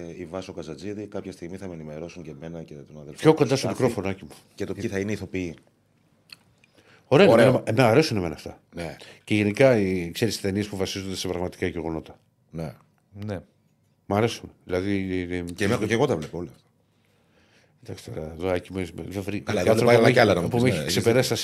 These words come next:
Speaker 2: σύριαλ.
Speaker 1: είδα χθες παραλία και με πήγε λίγο τρεις και μία.
Speaker 2: Στην παραλία.
Speaker 1: Ε, γίνεται ένα πολύ συνταρακτικό, δεν θέλω να κάνω spoiler τώρα για να
Speaker 2: Ναι.
Speaker 3: Όχι, μην κάνεις, μην κάνεις.
Speaker 1: Ναι.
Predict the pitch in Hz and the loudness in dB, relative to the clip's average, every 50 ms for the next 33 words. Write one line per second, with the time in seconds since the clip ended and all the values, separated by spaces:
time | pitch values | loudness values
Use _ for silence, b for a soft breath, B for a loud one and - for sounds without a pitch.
0 | - 123 101 85 80 - B B B B B 98 104 110 98 101 101 - 113 104 | -4 -4 -4 -6 -8 -12 B B B B B 0 2 2 2 2 2 4 6 6
1 | 95 90 90 95 101 104 98 92 80 90 85 85 82 80 80 80 78 76 73 80 | 6 4 2 2 2 2 2 2 2 0 0 0 -2 -2 -4 -4 -6 -6 -8 -10
2 | 80 80 90 87 87 82 78 78 76 76 76 76 71 69 67 65 65 65 65 - | -10 -8 -8 -8 -6 -6 -6 -8 -8 -6 -6 -6 -8 -8 -10 -14 -16 -18 -20 -20
3 | _ _ _ - 80 85 82 - 80 78 80 80 80 107 120 - _ _ _ _ | _ _ _ -6 -6 -6 -4 -6 -6 -6 -4 -6 -6 -6 -8 -12 _ _ _ _
4 | _ _ _ _ _ _ _ _ _ _ - - - 101 92 87 85 87 95 95 | _ _ _ _ _ _ _ _ _ _ -18 -8 -4 -2 -2 -2 -2 -2 -2 -4
5 | 82 - _ _ b b b b b b b b 92 95 87 98 101 101 - 92 | -4 -8 _ _ b b b b b b b b -6 -4 -2 -2 -2 0 0 0
6 | 90 92 92 90 87 80 90 87 90 85 95 85 82 78 78 - 80 71 - 76 | 0 0 -2 -2 -2 -2 -2 -2 -4 -4 -4 -4 -6 -6 -6 -10 -10 -10 -8 -6
7 | 73 71 69 69 71 76 80 78 82 82 76 80 76 76 - - - 76 71 71 | -6 -6 -6 -6 -6 -6 -6 -4 -4 -6 -6 -6 -6 -8 -8 -8 -8 -8 -8 -8
8 | 69 67 67 - 69 71 67 69 67 69 - 69 67 65 69 - 98 98 98 113 | -8 -10 -12 -12 -12 -12 -12 -12 -12 -14 -14 -14 -14 -14 -10 -8 -4 -2 -2 -2
9 | - - 95 90 85 80 71 67 - - 69 67 _ _ - 76 76 69 65 - | -4 -6 -10 -12 -12 -14 -14 -16 -20 -20 -20 -20 _ _ -18 -14 -14 -14 -14 -16